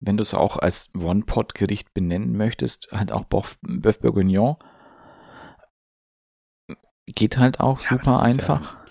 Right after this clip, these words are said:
Speaker 2: ist ja einfach. Das ist ja
Speaker 1: Ja,
Speaker 2: Kindergeburtstag.
Speaker 1: aber, aber weißt, dass du halt, glaub ich, das ist halt, glaub ich, auch wieder so ein Ding unserer Zeit, unserer schnelllebigen, dass du irgendwie alles möglichst in einem Ding und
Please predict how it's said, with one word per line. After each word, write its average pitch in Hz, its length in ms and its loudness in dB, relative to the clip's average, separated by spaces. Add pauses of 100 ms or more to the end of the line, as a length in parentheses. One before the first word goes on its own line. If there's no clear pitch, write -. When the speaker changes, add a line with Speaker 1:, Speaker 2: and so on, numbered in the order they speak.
(260)
Speaker 2:
ist - 100 -16
ja 131 120 -2
einfach. 104 520 -12
Das 117 120 -10
ist 123 160 -8
ja 113 240 -6 (520)
Speaker 1:
Ja, 156 400 6
Speaker 2:
Kindergeburtstag. 113 640 2 (500)
Speaker 1:
aber, 110 140 4
aber 117 60 2
weißt, 120 320 2
dass 113 160 0
du 120 200 2
halt, 117 160 2
glaub 113 220 2
ich, - 220 -4 (680)
das - 160 0
ist 147 120 -2
halt, 135 140 2
glaub 120 200 2
ich, 127 180 -4
auch - 200 0
wieder 120 180 6
so 110 200 2
ein 110 140 2
Ding 107 200 4
unserer 104 420 0
Zeit, 98 360 2
unserer 90 280 -2
schnelllebigen, 87 640 0
dass 90 200 -2
du 101 140 0
irgendwie 98 460 0
alles 113 440 2
möglichst 101 640 2
in 95 240 -6
einem 92 440 -4
Ding 120 380 -2
und 95 480 -6